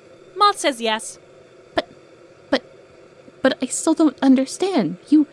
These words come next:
Speaker 2: you could have made up so many excuses. And after all the times I said on my show, I absolutely could not tell anyone else about my powers for real.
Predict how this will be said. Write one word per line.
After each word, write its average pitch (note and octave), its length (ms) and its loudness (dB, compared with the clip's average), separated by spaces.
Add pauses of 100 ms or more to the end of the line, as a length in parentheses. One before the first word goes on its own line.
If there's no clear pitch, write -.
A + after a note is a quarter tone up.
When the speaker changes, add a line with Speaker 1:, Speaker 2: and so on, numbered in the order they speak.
(220)
Speaker 2:
you C4+ 80 6
could E4+ 120 -2
have E4 100 -2
made D#4 140 4
up - 80 -2 (200)
so - 220 -4
many E4+ 220 6
excuses. - 880 -2 (340)
And B3+ 200 4 (180)
after - 320 -4
all C4 80 0
the C#4 100 -2
times C#4 460 2
I A3+ 60 -2
said C#4 200 0
on B3+ 120 4
my C4 120 2
show, G#3 320 0 (260)
I F#3+ 220 -6
absolutely A#3 540 -4
could A3 200 -2
not A#3 360 -2
tell B3+ 280 -2
anyone A3 380 2
else C#4 240 -2
about A3 160 -2
my G#3 100 -2
powers A#3 360 0
for G#3+ 140 -6
real. G#3+ 300 0